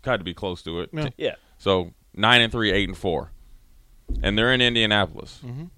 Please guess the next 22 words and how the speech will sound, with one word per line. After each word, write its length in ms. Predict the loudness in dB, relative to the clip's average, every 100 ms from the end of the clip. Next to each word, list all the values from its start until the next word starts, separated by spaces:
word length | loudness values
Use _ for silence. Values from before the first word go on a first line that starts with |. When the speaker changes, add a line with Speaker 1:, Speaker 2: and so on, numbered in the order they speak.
| -20 -20 -20 _ -20 _ _ _ -20 _ -20 _ -2
Speaker 1:
I 100 | 2
would 160 | 4 2
look 180 | 0 0
at 160 | 0
you 80 | -2
crazy 600 | -2 2 2 2 -2 -4
if 120 | -4
you're 100 | -4
not, 280 | -2 -2 -2
wouldn't 300 | -2 -2 -2
be 140 | -2
ecstatic 520 | -2 -2 0 2 0 -2
at 160 | -4
it, 120 | -6 -12 _ -14
because 340 | -4 -2 0
you're 220 | 0 0 4
actually, 580 | 2 2 -2 -2 -2 -8 -18 0
would 180 | 2 8
that, 180 | 6 8
'cause 140 | 6
that 160 | 8 8
would, 240 | 4 2